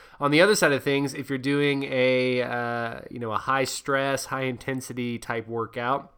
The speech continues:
uh, you might have to treat a little bit of, uh, bolus insulin before that workout just to make sure that you don't spike up too high when those cortisol levels and your body starts producing glucose because of the stress,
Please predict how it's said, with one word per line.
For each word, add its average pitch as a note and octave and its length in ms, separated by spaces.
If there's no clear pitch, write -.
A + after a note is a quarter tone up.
uh, C3 60
you D3 180
might C#3+ 180
have D3 140
to D3+ 100
treat C#3 380
a C3+ 80
little B2+ 180
bit B2+ 160
of, B2+ 240
uh, B2 160
bolus A#2 480
insulin C3 420
before C#3+ 300
that A#2+ 160
workout G#2 400
just - 160
to A2+ 60
make A2+ 180
sure - 180
that G#2+ 220
you A2+ 40
don't G#2+ 180
spike A2+ 400
up A2 180
too G#2+ 200
high G#2+ 300
when B2+ 140
those A#2+ 180
cortisol A#2 680
levels A2+ 400
and G#2 80
your G#2 80
body G#2+ 200
starts A2 220
producing A2+ 400
glucose A2+ 460
because G2+ 260
of G2 60
the G2 80
stress, C3+ 580